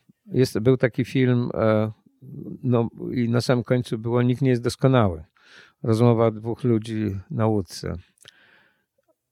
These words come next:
Tak naprawdę każdy błądzi. Problem polega na tym, czy my wysuwamy wnioski z błędów, czy traktujemy to jako porażkę. A więc jeżeli to jest dla nas porażka sprzedażowa,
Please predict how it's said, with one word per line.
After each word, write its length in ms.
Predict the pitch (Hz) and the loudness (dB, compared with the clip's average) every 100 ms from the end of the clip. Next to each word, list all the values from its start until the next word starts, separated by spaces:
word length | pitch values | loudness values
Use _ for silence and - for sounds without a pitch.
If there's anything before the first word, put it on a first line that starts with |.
| _ _ | _ _
Tak 200 | - 113 | 0 2
naprawdę 680 | 131 123 151 151 139 135 139 - - | 2 4 4 4 4 4 2 -2 -2
każdy 340 | 131 110 107 | 2 2 0
błądzi. 500 | 95 92 82 76 - - _ _ _ _ - | -2 -2 -2 -6 -14 -20 _ _ _ _ 2
Problem 360 | 117 147 151 | 4 4 2
polega 320 | 143 127 127 | 2 0 2
na 140 | 123 117 | 0 0
tym, 200 | 117 101 | -2 -2
czy 140 | - | 0
my 200 | 107 131 | 2 2
wysuwamy 840 | 113 113 135 117 120 117 98 92 92 _ _ _ - | 2 0 0 4 4 4 0 -2 -6 _ _ _ -6
wnioski 560 | 98 123 165 160 - | 2 8 8 6 0
z 60 | 147 | -2
błędów, 600 | 143 143 143 170 208 - - - | 2 2 4 2 2 -4 -20 -12
czy 120 | - | -8
traktujemy 560 | - 135 - 139 135 123 | -2 -2 2 2 4 4
to 80 | 123 | 2
jako 260 | 113 113 | 2 0
porażkę. 640 | - 107 87 82 - 120 110 _ _ _ _ _ - | -2 0 0 -2 -12 -14 -14 _ _ _ _ _ 0
A 100 | 113 | 4
więc 300 | 123 113 - | 4 2 -2
jeżeli 300 | 117 135 151 | 0 2 2
to 100 | 160 | 4
jest 180 | 143 127 | 2 2
dla 140 | 135 | 0
nas 180 | 131 123 | 0 0
porażka 440 | - 131 131 - | 2 2 2 -2
sprzedażowa, 840 | 120 - 117 120 120 113 127 139 | -6 -2 0 2 0 0 2 4